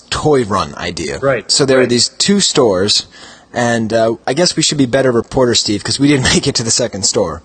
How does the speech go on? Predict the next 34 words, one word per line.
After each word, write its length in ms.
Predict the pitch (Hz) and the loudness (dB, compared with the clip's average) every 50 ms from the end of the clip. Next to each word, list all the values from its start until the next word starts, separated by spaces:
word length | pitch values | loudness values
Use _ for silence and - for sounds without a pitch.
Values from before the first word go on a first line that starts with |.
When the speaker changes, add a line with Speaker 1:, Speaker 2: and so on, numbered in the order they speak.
| _ _ | _ _
Speaker 2:
No, 360 | 139 139 139 139 135 127 123 | -2 0 0 2 0 0 0
no, 180 | 123 131 131 131 | 0 0 0 0
but 140 | 127 151 151 | 0 0 -2
we 100 | 165 160 | -2 0
did 220 | 196 254 247 196 | 0 0 0 0
get 180 | 220 240 233 - | 0 -2 -2 0
some 140 | - 190 165 | -2 -2 2
good 160 | 170 175 170 | 2 2 4
info 320 | 185 190 185 - 127 117 | 2 0 2 2 2 2
about 340 | 117 107 123 127 135 - - | 2 2 0 0 0 -2 -4
them. 140 | 113 107 110 | -4 -2 -2
Uh, 240 | 117 120 117 98 131 | -2 0 -2 -2 -4
did 160 | 127 139 151 | -2 -2 -2
you 80 | 156 | 0
talk 300 | 139 185 175 170 165 - | 0 2 2 2 0 -2
to, 200 | - - 165 160 | -4 -2 2 2
uh, 220 | 160 156 156 156 156 | 4 4 4 2 0
to 140 | 156 - 156 | 0 0 0
anyone 260 | 160 165 160 160 156 | 2 2 2 2 2
that 60 | 151 147 | 2 2
went 140 | 147 147 151 | 2 2 2
up 160 | 151 151 - | 0 2 2
there? 260 | 190 185 185 185 180 - - - - - - _ _ - - - - - - - - | 2 2 2 0 -4 -10 -18 -20 -20 -20 -20 _ _ -20 -20 -18 -16 -16 -14 -4 0
Speaker 1:
Yeah, 160 | 185 180 147 | 0 2 2
so 180 | - 165 160 | 2 2 0
apparently 400 | 147 147 - 196 214 220 208 202 180 | 0 2 2 0 2 2 4 4 4
there's 300 | 170 165 156 147 - - - | 6 4 4 4 2 -2 -2
a 60 | - 131 | -2 0
store 400 | - - - 170 160 156 156 143 | 0 0 2 2 4 4 2 2
called 380 | - - 143 143 135 123 110 113 | 0 0 2 2 2 0 0 0
the 440 | 123 120 117 113 113 110 107 98 85 - - - _ _ _ _ _ _ _ _ _ _ _ _ _ _ _ _ _ | 2 2 4 4 2 2 0 -2 -6 -12 -20 -20 _ _ _ _ _ _ _ _ _ _ _ _ _ _ _ _ _
Star 460 | - - - - - 123 131 147 165 | 0 0 0 0 0 0 2 2 2
Wars 560 | 170 180 185 202 208 202 196 - - - - - _ _ _ _ _ | 2 2 2 4 4 2 2 0 0 0 -2 -4 _ _ _ _ _
store? 420 | - 208 220 240 254 247 240 214 | 2 2 4 4 4 2 -2 -4